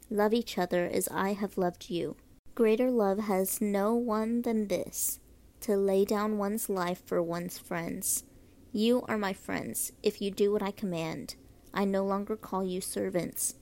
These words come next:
because a servant does not know his master's business. Instead, I have called you friends, for everything that I learned from my Father,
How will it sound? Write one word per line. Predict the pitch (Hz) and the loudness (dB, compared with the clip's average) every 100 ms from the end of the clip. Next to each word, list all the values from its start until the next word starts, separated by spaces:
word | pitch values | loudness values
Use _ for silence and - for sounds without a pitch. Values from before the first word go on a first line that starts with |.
| - | 2
because | 226 233 208 | 4 4 2
a | 214 | 2
servant | - 240 247 190 - | 4 2 4 0 0
does | 202 - | 0 2
not | 202 202 240 | 2 2 0
know | 202 190 | 0 2
his | 190 202 - | 2 0 2
master's | 190 190 - 190 - | 2 0 -2 -4 -2
business. | 190 185 - - - - - - - - - | 0 0 -2 0 0 0 -4 -20 -20 -18 -6
Instead, | - 220 - 233 240 | 2 4 6 4 6
I | 254 | 6
have | 247 233 | 6 4
called | - 202 196 - | 2 4 4 4
you | 214 | 2
friends, | - 185 180 185 - - - - | 2 0 0 0 -2 -4 -8 -8
for | - 196 | -4 2
everything | 208 214 262 269 277 | 4 4 2 4 4
that | 269 | 4
I | 240 220 | 4 4
learned | 214 196 196 | 2 0 0
from | - 196 | -2 0
my | 185 180 | 2 0
Father, | - 185 190 269 | 0 0 0 0